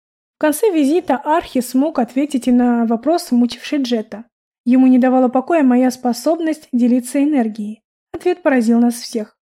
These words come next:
Мы сидели в гостиной, ведя неспешную беседу. Архивариус развлекал нас различными байками, когда вдруг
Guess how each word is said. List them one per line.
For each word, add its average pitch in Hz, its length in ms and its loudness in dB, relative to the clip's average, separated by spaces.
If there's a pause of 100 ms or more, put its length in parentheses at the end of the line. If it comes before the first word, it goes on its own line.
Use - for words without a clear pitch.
(220)
Мы 440 120 0
сидели 277 300 2
в 247 80 2
гостиной, 262 760 0
ведя 269 280 2
неспешную 277 580 0
беседу. 226 460 -6 (420)
Архивариус 277 680 0
развлекал 254 560 0
нас 269 240 0
различными 240 540 2
байками, 277 460 0
когда 240 320 2
вдруг 247 400 -4